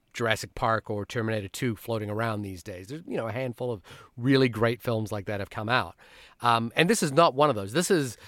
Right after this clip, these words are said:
a blockbuster spectacular in the mold of what we've been seeing in recent years, but it's the best version of it. You know, like, again, that table setting towards the end, the, the water battles, everything is like,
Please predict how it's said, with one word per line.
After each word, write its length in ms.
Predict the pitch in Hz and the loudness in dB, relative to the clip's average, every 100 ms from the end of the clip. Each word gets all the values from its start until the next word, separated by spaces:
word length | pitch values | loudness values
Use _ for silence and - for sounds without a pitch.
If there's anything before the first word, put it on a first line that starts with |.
| - _ - | -20 _ -2
a 100 | 120 | -2
blockbuster 720 | 101 131 135 - 139 127 120 | 0 4 4 4 0 0 -4
spectacular 640 | - 123 - 151 143 135 123 | -4 -4 2 2 2 0 -2
in 180 | 127 | 0
the 60 | 123 | 0
mold 380 | 120 139 151 127 | 4 4 4 2
of 120 | 110 | 0
what 220 | 110 123 | -2 -2
we've 180 | 123 117 | -2 -4
been 180 | 117 117 | -2 -2
seeing 240 | - 196 | 2 2
in 60 | 131 | 2
recent 220 | 147 214 | 0 0
years, 140 | 233 - - _ | -2 -2 -10 _
but 200 | 131 226 | 0 2
it's 160 | 226 - | 2 0
the 100 | 170 | -2
best 540 | 123 101 - 208 - | -2 -4 0 0 0
version 440 | 117 117 185 113 107 | -2 2 4 2 -4
of 120 | 82 | -8
it. 120 | 78 - | -12 -2
You 100 | 131 | 4
know, 100 | 165 | 6
like, 220 | 147 - - - | 4 2 -12 -10
again, 300 | 135 208 127 | 2 4 6
that 180 | 156 | 2
table 340 | - 170 170 165 | 2 -2 0 0
setting 260 | - 127 | 0 0
towards 280 | 113 127 120 | 0 -2 -2
the 180 | 110 139 | -2 2
end, 160 | 147 113 - - - - | 2 0 -6 -20 -14 0
the, 180 | 123 | 0
the 180 | 110 117 | 2 0
water 320 | 110 131 160 | 2 6 8
battles, 420 | 120 123 120 110 127 | 8 4 2 0 -2
everything 440 | 147 160 139 123 | 0 0 0 -2
is 260 | 123 143 131 | -4 -4 0
like, 220 | 147 | 0